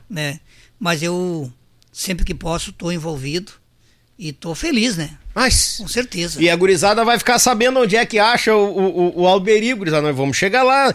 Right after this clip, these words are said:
Speaker 1: <laughs>
Speaker 2: Aguenta que nós vamos chegar na Expo Inter, aí vocês vão lá, lá tirar foto com ele, conhecer a figuraça. Aí tu entrou, tipo assim, o, o Baitaca simplesmente, ah, vamos botar dois violão, vamos pra estrada. E daí foi assim, do nada,
Speaker 1: É,
Speaker 2: vamos,
Speaker 1: exatamente.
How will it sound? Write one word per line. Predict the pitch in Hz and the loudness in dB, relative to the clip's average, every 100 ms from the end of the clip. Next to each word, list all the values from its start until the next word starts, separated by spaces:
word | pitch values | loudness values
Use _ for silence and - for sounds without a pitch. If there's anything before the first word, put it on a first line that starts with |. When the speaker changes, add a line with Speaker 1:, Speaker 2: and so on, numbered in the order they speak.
| - 302 - 269 | -4 -14 -4 -4
Speaker 1:
<laughs> | - 294 - - | -2 -6 -6 -4
Speaker 2:
Aguenta | - 185 214 277 285 | -2 2 2 2 0
que | |
nós | 285 | 2
vamos | 277 277 | 4 4
chegar | 285 277 | 2 2
na | 277 | 2
Expo | 254 247 247 | 2 2 2
Inter, | 262 226 | 4 2
aí | 233 | 4
vocês | 247 226 | 4 4
vão | 240 | 4
lá, | 233 262 277 | 2 4 4
lá | 233 | 4
tirar | 262 285 285 | 4 2 4
foto | 254 247 | 2 2
com | 220 | 0
ele, | 208 196 | 0 0
conhecer | 180 180 - | -2 -2 -2
a | 175 | -4
figuraça. | 165 127 117 101 - - _ - - - - - - - - | -6 -6 -4 -4 -8 -20 _ -20 -20 -20 -20 -18 -18 -18 -8
Aí | 208 233 269 | 0 2 2
tu | 226 294 | 0 0
entrou, | 302 285 - 226 262 330 339 - - - _ _ | 2 0 0 2 4 2 -2 -10 -16 -20 _ _
tipo | - 226 | 0 2
assim, | - 254 233 160 | 2 2 0 -4
o, | 160 165 175 180 | -10 -6 -4 -2
o | |
Baitaca | 160 196 202 208 233 | 0 2 2 0 0
simplesmente, | 233 247 254 226 254 - | -2 -2 -2 0 0 0
ah, | 220 226 349 370 | -6 -2 0 2
vamos | 330 | 0
botar | 311 - | -2 -2
dois | - 269 | 0 0
violão, | 226 247 247 143 | 2 2 2 0
vamos | 113 180 | -4 -4
pra | 220 | -4
estrada. | - 190 165 165 | -2 -2 -2 -2
E | 165 | 0
daí | 196 233 | 0 0
foi | - 214 | -4 -2
assim, | - 285 | -4 -6
do | 240 | -4
nada, | 254 311 226 | -2 0 0
Speaker 1:
É, | 190 165 | -2 0
Speaker 2:
vamos, | 185 269 | 0 0
Speaker 1:
exatamente. | 226 226 262 220 247 - | 0 2 2 2 0 -4